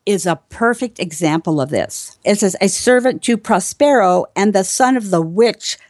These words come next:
Sycorax in Shakespeare's The Tempest is a cambion." So they're, that's one of their things, is to perpetuate themselves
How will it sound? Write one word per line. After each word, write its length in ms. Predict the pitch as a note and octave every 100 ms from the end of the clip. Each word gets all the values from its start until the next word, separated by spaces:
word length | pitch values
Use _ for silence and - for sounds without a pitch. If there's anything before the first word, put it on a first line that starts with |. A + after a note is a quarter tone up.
| -
Sycorax 960 | - G#3 F#3+ - D#4 D4 D3 C3+ -
in 200 | - G3+
Shakespeare's 880 | - - D#4 - - F#3 E3 F3 - - -
The 100 | F#3+
Tempest 680 | - C4+ F4+ E3+ - - _
is 120 | F3
a 60 | E3
cambion." 800 | - F3 E3 E3 C3+ G2+ C#2+ -
So 180 | - A#3
they're, 240 | C#4+ F4+
that's 560 | - G3+ C4 E4 - C4
one 220 | B3+ C#4+
of 100 | C#4
their 160 | B3
things, 420 | G#3+ F#3+ F3 G3+ F#3
is 220 | G#3 F#3+
to 120 | A3+
perpetuate 960 | G#3 G3 - G#3 G#3 A#3 F3 E3+ E3+ - -
themselves 920 | F#3 F3 F#3+ F#3+ - G3+ F#3 E3+ -